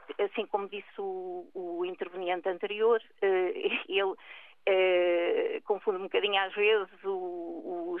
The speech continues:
ser, eh, o, o, eh, a posição de comentarista com, com o presidente da República. De qualquer das formas, eu gosto do, do senhor, também votei nele.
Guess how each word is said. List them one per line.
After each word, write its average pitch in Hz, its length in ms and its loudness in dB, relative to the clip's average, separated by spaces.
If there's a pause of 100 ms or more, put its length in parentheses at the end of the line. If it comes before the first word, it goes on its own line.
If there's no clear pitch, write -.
(140)
ser, 202 240 2
eh, 180 260 4
o, 185 60 0
o, 180 500 -2 (120)
eh, 180 340 2
a 196 60 2
posição 202 560 -2
de 190 160 2
comentarista 202 920 -2
com, 170 540 0 (400)
com 185 140 2
o 180 40 -4
presidente 185 400 -2
da 170 80 2
República. - 480 -6
De - 60 -20
qualquer 214 300 4
das 196 120 -2
formas, 226 240 2 (100)
eu 185 140 4
gosto 185 320 2
do, 170 280 -4
do 165 200 -6
senhor, 196 200 0
também 170 260 -2
votei 165 220 -2
nele. 185 220 0